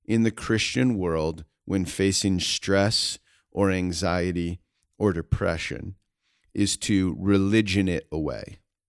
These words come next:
And what I mean by that is, uh, we seek to become more legalistic.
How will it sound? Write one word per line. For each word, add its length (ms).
And 120
what 120
I 80
mean 220
by 180
that 240
is, 260
uh, 280
we 340
seek 380
to 100
become 400
more 300
legalistic. 1080